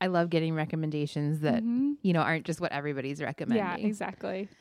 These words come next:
Speaker 1: So
Speaker 2: So
Speaker 1: thank you so much, Molly.
Speaker 2: Yes, that was just, oh my gosh, such, such a treat. And, um, we're so excited to get to share that with everyone.
Speaker 1: Yeah. Okay, so the second book on our book club agenda for tonight was
Speaker 2: Mm-hmm.
Speaker 1: Wild by Cheryl Strayed.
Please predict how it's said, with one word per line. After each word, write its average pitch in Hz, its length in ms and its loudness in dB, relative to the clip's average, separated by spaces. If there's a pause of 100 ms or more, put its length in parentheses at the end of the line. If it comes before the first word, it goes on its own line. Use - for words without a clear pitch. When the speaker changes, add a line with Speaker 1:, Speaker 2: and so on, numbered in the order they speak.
(200)
Speaker 1:
So 220 120 4
Speaker 2:
So 240 80 2
Speaker 1:
thank 226 240 2
you 220 100 -4
so 196 260 -2
much, 165 280 -8
Molly. 143 320 -6
Speaker 2:
Yes, 208 260 2
that 214 220 4
was 226 300 0
just, - 440 -6
oh 220 160 6
my 185 140 0
gosh, 196 200 -4
such, - 440 -4
such 285 240 2
a 302 80 0
treat. 208 360 -6 (100)
And, 190 420 -4
um, 180 340 -2
we're 190 160 -4
so 190 300 -4
excited 185 400 -6
to - 60 -16
get - 180 -6
to 185 160 -6
share 185 300 -6
that 170 180 -4
with - 160 -8
everyone. 220 600 -6 (140)
Speaker 1:
Yeah. 339 220 -8 (680)
Okay, 190 260 -2
so 226 140 0
the 214 140 0
second 302 460 -4
book 226 260 -2 (180)
on 196 360 -2
our 190 320 -2
book 180 220 -2
club 220 220 0
agenda 180 460 -2
for 170 160 -4
tonight 160 380 -4
was 170 160 -2
Speaker 2:
Mm-hmm. 170 180 0
Speaker 1:
Wild 160 640 2
by 165 160 2
Cheryl 170 500 -2
Strayed. 165 480 -2